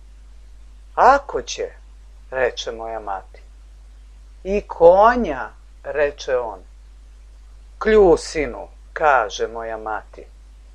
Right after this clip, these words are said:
"I livadu", "Eh, pustolinu." On se primiče mojoj majci. Gleda ju u oči, čisto prožiže,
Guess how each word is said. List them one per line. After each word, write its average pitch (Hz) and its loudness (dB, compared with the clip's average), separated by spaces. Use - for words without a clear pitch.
"I 202 2
livadu", 220 4
"Eh, 269 8
pustolinu." 156 4
On 240 -2
se - -8
primiče 185 -8
mojoj 131 -6
majci. 104 -10
Gleda 269 2
ju 214 2
u 156 6
oči, 160 0
čisto - -6
prožiže, 135 -4